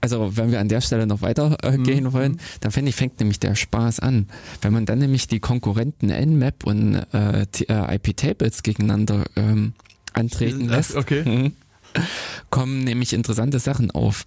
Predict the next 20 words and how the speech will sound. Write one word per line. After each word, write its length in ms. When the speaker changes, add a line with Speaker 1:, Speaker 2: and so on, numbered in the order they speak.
Speaker 1:
<clears throat> 100
Denn, 540
äh, 340
Nmap 360
hat, 260
äh, 480
diverse 440
Optionen, 580
um 160
herauszufinden, 960
ob 140
ein 140
Port 300
wirklich 400
nicht 180
Speaker 2:
Genau, 200
Speaker 1:
offen 200
ist. 120
Speaker 2:
ja. 100
Speaker 1:
<laughs> 200